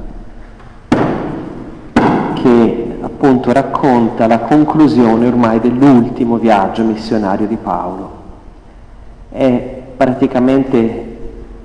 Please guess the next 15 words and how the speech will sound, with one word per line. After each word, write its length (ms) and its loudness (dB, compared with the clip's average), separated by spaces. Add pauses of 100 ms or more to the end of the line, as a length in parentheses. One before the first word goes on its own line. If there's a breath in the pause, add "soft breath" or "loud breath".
(100)
il 160 -4
viaggio 320 2
di 120 2
ritorno, 800 2 (1200 loud breath)
eh, 560 -4 (200)
che, 480 2 (640)
di 260 -4
cui 280 4
appunto 440 -2
vengono 380 0
anche 240 -4
scandite 840 -2 (440)
le 120 -2
varie 400 0
tappe. 560 -2